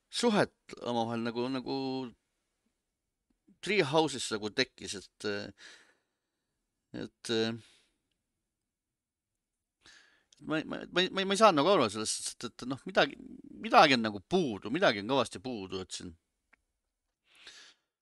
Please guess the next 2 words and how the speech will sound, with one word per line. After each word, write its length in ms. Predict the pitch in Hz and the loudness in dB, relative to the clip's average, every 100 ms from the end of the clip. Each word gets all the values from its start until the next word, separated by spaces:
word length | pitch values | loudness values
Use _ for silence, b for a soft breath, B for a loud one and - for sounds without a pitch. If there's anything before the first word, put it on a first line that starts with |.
| _ _ _ _ _ _ _ _ _ _ _ _ _ _ _ _ _ _ _ _ - | _ _ _ _ _ _ _ _ _ _ _ _ _ _ _ _ _ _ _ _ -14
Aga 200 | - 165 | -8 -6
noh, 80 | 180 | -8